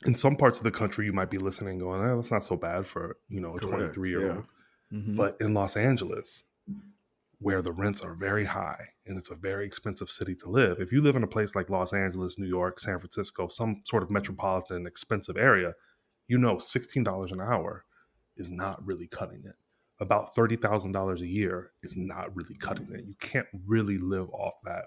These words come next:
Speaker 1: amount before taxes. So there's been a huge push. There's been, uh, an organization and a hashtag called Pay Up, which is supporting that. The, the union that represents the support staff, iatsi,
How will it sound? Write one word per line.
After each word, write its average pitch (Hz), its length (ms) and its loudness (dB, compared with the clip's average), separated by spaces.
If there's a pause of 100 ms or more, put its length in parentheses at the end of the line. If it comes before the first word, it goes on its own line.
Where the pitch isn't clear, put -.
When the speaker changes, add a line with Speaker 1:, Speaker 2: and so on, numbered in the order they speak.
Speaker 1:
amount 104 340 -2 (460)
before 98 300 -4
taxes. - 560 0
So 120 340 4 (380)
there's 117 120 -2
been 165 120 6
a 131 40 4
huge 135 300 4
push. 151 320 8
There's 110 200 4
been, 110 340 4
uh, 107 280 6
an 110 100 4
organization 110 640 4
and 95 120 2
a 92 40 -2
hashtag 110 800 6
called 92 240 -6 (140)
Pay 98 240 2
Up, 113 280 4 (460)
which - 180 -4
is 98 220 -2 (180)
supporting 117 500 6
that. 113 360 6
The, 98 240 -2 (100)
the 95 140 -2
union 117 440 4
that 98 140 2
represents 107 500 2
the 107 100 -4
support 110 360 2
staff, 107 380 6
iatsi, 104 680 2